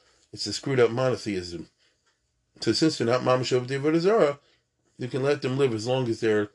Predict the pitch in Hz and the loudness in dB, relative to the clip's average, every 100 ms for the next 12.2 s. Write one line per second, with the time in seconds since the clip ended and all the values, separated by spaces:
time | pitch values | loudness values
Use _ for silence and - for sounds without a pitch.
0 | _ - 117 107 - 98 90 104 87 87 | _ -2 0 2 0 -2 0 -4 -4 -12
1 | - - _ _ _ - _ _ _ _ | -14 -16 _ _ _ -20 _ _ _ _
2 | - 104 104 - _ _ - 175 190 226 | 4 6 6 0 _ _ -4 -2 4 4
3 | 208 196 185 190 160 165 - _ _ _ | 6 4 4 4 4 2 -2 _ _ _
4 | _ _ _ _ - 220 208 214 214 214 | _ _ _ _ -4 0 2 4 6 4
5 | 165 135 123 127 113 104 113 95 - - | 4 0 0 -2 -2 -4 -8 -8 -10 -16
6 | _ _ _ _ _ _ _ _ - 175 | _ _ _ _ _ _ _ _ 0 6
7 | 226 208 202 214 175 - 190 190 190 170 | 6 8 6 4 -2 -6 -2 -2 0 -2
8 | 180 170 139 - _ _ _ _ _ _ | -2 0 0 -4 _ _ _ _ _ _
9 | _ _ - 135 135 135 127 170 202 170 | _ _ -6 -2 2 2 6 6 4 0
10 | 160 165 160 139 127 120 135 139 123 104 | 2 2 0 -6 -4 -4 -2 -2 -4 -2
11 | 110 131 131 131 135 120 113 95 104 117 | 0 0 -2 -4 -2 0 -2 -2 -4 -2
12 | 147 175 | 0 0